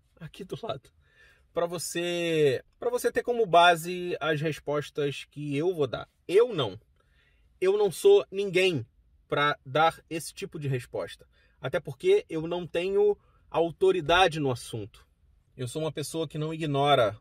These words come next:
os avanços da ciência e tenho total certeza da competência de todos os cientistas do mundo inteiro, principalmente os envolvidos nesses dois laboratórios que desenvolveram as primeiras vacinas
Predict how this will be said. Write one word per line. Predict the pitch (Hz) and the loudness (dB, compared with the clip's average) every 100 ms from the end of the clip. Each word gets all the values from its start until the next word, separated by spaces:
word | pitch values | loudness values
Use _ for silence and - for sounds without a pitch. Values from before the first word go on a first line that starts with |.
| _ | _
os | - 117 | -18 -4
avanços | 120 113 135 135 117 | -2 0 -2 -2 -4
da | 113 | -4
ciência | 107 - 110 127 127 - 123 - - - - | -4 -6 -4 -2 -2 -4 -6 -8 -20 -20 -18
e | 117 | -14
tenho | - 131 139 | -8 -6 -6
total | _ 170 - - 175 196 190 _ _ _ _ | _ -10 -6 2 4 4 0 _ _ _ _
certeza | _ - 139 - 147 147 156 147 _ _ _ _ _ | _ -8 -8 -4 -6 -4 -6 -6 _ _ _ _ _
da | 123 | -10
competência | - 165 170 151 151 151 143 - 98 _ _ _ _ _ | -4 -4 -4 -4 -2 -2 -4 -8 -10 _ _ _ _ _
de | 123 131 | -12 -12
todos | _ 185 208 196 | _ 2 2 2
os | 190 | -14
cientistas | - 170 147 156 - 151 143 - _ _ | -8 -8 -8 -12 -10 -10 -10 -20 _ _
do | 135 | -4
mundo | 151 147 165 143 | -2 -2 -2 -4
inteiro, | 123 117 98 - - _ _ _ | -6 -8 -10 -12 -16 _ _ _
principalmente | 143 156 - 147 143 151 - _ _ _ | -10 -10 -6 -2 -2 -4 -10 _ _ _
os | 135 139 | -10 -8
envolvidos | 170 156 151 117 139 143 139 - _ _ _ _ _ | -6 -4 -4 -4 -6 -4 -8 -10 _ _ _ _ _
nesses | 135 143 139 123 | -8 -8 -8 -4
dois | 143 180 | 0 2
laboratórios | 180 165 160 - 131 127 123 - _ _ _ _ _ | 2 4 2 2 -4 -4 -4 -14 _ _ _ _ _
que | - 135 135 127 127 123 110 | -14 -10 -8 -8 -8 -10 -10
desenvolveram | 123 139 143 135 139 143 | -4 0 2 2 4 4
as | 139 | 2
primeiras | - 131 143 165 | -4 -4 -4 -2
vacinas | 156 147 - 170 180 110 - | -4 -6 -6 -4 -4 -4 -8